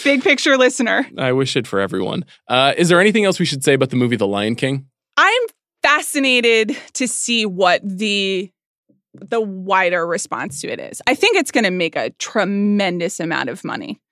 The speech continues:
Speaker 1: I think, you know, people will go see it regardless of the reviews. I think people will see it internationally. It has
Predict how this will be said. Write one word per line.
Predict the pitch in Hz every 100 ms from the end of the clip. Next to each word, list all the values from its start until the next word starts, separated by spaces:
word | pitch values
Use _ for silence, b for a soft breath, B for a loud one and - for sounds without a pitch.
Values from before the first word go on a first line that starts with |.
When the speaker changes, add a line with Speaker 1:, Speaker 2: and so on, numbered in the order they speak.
| _ _ -
Speaker 1:
I | 196
think, | 214 240 226 - 78 -
you | 254 220
know, | 175
people | 180 226 214 202 190
will | 196
go | 196 190
see | - 214 190
it | 185 190
regardless | 185 175 180 180 185 196
of | 180
the | 180
reviews. | 175 170 180 180 180 -
I | 208
think | - 208
people | 196 208
will | 185
see | 180 - 185
it | -
internationally. | 202 - 180 - - - 226 233 240
It | 185 185
has | - 156 165 - -